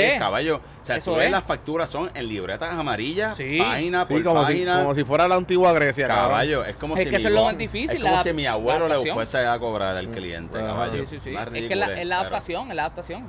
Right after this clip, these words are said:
Speaker 2: La
Speaker 3: sí.
Speaker 2: adaptación digital es lo más difícil que existe porque es, es lo mismo que tú vengas y impones algo y de momento le dices,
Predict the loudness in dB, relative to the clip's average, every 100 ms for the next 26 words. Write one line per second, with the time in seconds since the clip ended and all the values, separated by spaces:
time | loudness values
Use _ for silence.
0 | -16 -2 0 0 -2 -4 -2 -2 0 0
1 | -2 -10 -14 -6 -4 -4 -6 -10 -10 -8
2 | -10 -8 -10 -8 -8 -8 -6 -6 -8 -20
3 | -20 -16 -4 0 0 0 -2 -2 -2 -4
4 | -4 -6 -6 -10 -12 -12 -6 -4 -4 -8
5 | -4 -2 -2 -2 -4 -4 -14 -20 -20 -6
6 | -2 0 -2 -2 -2 -2 -2 -8 -8